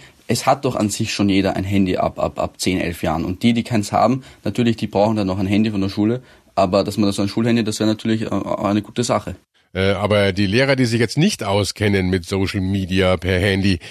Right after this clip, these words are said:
Speaker 2: die kann man ja nicht einfach alle austauschen.
Speaker 1: Das stimmt, genau, nicht austauschen. Sie sollten halt einfach, ähm, weitergebildet werden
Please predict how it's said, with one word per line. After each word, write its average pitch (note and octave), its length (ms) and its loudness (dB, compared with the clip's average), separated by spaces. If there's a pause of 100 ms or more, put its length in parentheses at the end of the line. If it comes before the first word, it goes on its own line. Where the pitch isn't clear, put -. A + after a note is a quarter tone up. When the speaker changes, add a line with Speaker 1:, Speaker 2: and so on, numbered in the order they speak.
(240)
Speaker 2:
die G2 80 -2
kann F#2+ 160 0
man G#2 80 4
ja G2+ 80 2
nicht G2 160 -2
einfach F#2 220 -6
alle E2+ 180 -2
austauschen. E2 600 -2 (380)
Speaker 1:
Das B2+ 120 0
stimmt, C#3+ 300 2
genau, B2+ 220 2
nicht A2 220 -2
austauschen. D3 480 0
Sie B2+ 120 -4
sollten C3 280 -2
halt C#3 140 -4
einfach, B2+ 280 -2
ähm, A2+ 300 0
weitergebildet A2 680 -2
werden G#2+ 280 0